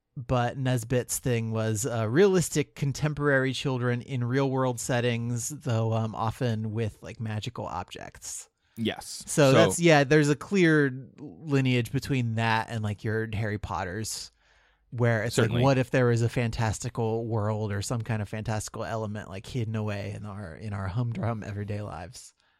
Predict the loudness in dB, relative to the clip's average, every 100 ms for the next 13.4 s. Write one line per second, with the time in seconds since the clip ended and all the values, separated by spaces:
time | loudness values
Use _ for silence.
0 | _ -8 -8 -8 _ _ _ -14 -12 -2
1 | 0 2 2 2 0 -2 -4 -6 -8 -10
2 | -12 -10 -10 -10 -6 0 0 2 0 0
3 | -2 -8 -4 0 2 0 -6 2 4 6
4 | 4 4 2 0 2 4 4 4 2 2
5 | 2 2 2 0 -2 -4 -2 0 0 -2
6 | -4 -2 -2 -2 -2 -4 -2 -4 0 0
7 | 0 0 0 0 0 0 0 0 0 0
8 | -2 -2 -2 -4 -10 -12 -14 _ -8 -8
9 | 0 2 4 6 6 4 2 0 4 4
10 | 4 2 0 0 -2 0 0 0 0 0
11 | -2 -2 0 0 -4 -4 0 0 0 -4
12 | -2 0 0 -4 -8 -8 -10 -8 -8 -8
13 | -8 -8 -8